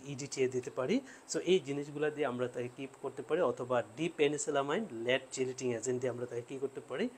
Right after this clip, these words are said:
ট্রিটমেন্ট করতে পারি। তার মানে কোনো একটা পেশেন্টে যদি ওল্ড হাউস রেনোভেশন করে, অথবা পেশেন্টটা যদি আপনার, আহ,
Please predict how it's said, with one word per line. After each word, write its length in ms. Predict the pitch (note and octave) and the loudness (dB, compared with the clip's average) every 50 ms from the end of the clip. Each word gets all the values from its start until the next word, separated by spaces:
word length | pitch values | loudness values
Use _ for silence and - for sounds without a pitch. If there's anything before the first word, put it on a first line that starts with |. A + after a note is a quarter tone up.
| - - - - - - - | -18 -20 -20 -20 -20 -12 -6
ট্রিটমেন্ট 420 | - B2+ B2+ - - D#3 A#3 - - - | -6 -6 -4 -2 0 0 0 0 -2 -2
করতে 260 | - C3 - - B2 | -2 -2 -2 -2 -10
পারি। 220 | - - G#2 G2+ - - | -8 -8 -8 -6 2 8
তার 180 | E3 D#3+ E3 | 10 10 10
মানে 280 | F3 F#3+ D#3+ C#3 C#3+ G3+ - - - - - - - - - - - | 8 4 2 2 2 0 -2 -6 -14 -16 -16 -16 -18 -20 -12 -4 2
কোনো 180 | F3 F3 G3 | 4 6 6
একটা 240 | G#3+ G#3 - - G#3 - - | 6 4 6 2 2 2 4
পেশেন্টে 540 | - D3 C#3+ - - - D#3+ D#3+ - - D#3+ | 4 4 4 4 2 -4 -4 -6 -4 -4 -4
যদি 380 | D3+ B2+ C3 A#2 A2+ C3+ B2+ - - - - | -2 0 0 0 0 0 -2 -2 -4 0 6
ওল্ড 440 | D3+ D#3+ E3 F3 F#3 F#3+ F#3+ F#3 - - | 8 8 10 10 10 10 8 8 6 0
হাউস 500 | - - C3 C3 C3+ C3+ D3 C#3+ - - | -2 2 4 4 4 4 2 -2 -4 -4
রেনোভেশন 600 | A#2 A#2 B2+ B2 C#3+ D3+ D3 D#3 D3+ - F3 E3+ | 2 4 4 4 4 4 2 2 0 0 -4 -2
করে, 280 | - D#3+ D#3 D#3+ G#3+ B3+ - - - - - - - - - - - | 2 4 4 4 4 2 0 -4 -18 -20 -20 -18 -16 -16 -14 -2 6
অথবা 300 | - E3+ - A3 A3 G3+ | 6 6 6 8 6 6
পেশেন্টটা 480 | - - D3+ C3+ - - D#3+ D#3 - F3 | 6 6 4 2 2 2 -4 -2 -2 -2
যদি 280 | D#3+ D#3+ D3 D3+ C3+ | 0 0 0 2 2
আপনার, 440 | A#2+ A2+ - - B2+ B2 B2 D#3+ A#3 C4 B3+ - - - - - | 2 2 2 -4 -4 0 2 2 2 2 0 -8 -16 -18 -10 -2
আহ, 280 | - B2+ A#2+ A#2+ A#2+ A#2 | 0 2 2 4 2 0